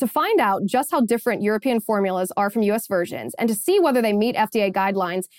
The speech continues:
Anthony Porto, a pediatric gastroenterologist and pediatrics professor at Yale University, led a study to analyze European formulas.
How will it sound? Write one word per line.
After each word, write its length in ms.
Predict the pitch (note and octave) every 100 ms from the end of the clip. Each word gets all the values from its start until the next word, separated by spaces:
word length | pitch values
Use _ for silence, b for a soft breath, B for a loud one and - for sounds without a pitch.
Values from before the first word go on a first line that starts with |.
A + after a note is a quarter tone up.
| B B B3
Anthony 360 | D#4 E4 F#4
Porto, 440 | - - A#3+ F3+ F#2+
a 80 |
pediatric 640 | - D4+ D#4+ A#3 A3+ B3 B3 -
gastroenterologist 1120 | G3+ G#3+ C#4 D#4 C#4+ C#4 A#3+ F#3 F#3 F#3 F#3
and 80 | F#3
pediatrics 520 | - C#4 B3 B3+ -
professor 460 | A#3+ - D#4+ - G3
at 80 | F#3
Yale 220 | F#3+ G#3+
University, 580 | B3+ A#3 F#3+ F#3+ G3+ B B B
led 220 | G3+ G3+
a 60 | B3+
study 420 | - F4+ F#4 G#3+
to 140 | G#3 G#3
analyze 400 | G#3+ B3 B3+ G3
European 340 | G3+ - G3+
formulas. 600 | - A#3+ D#3 - - -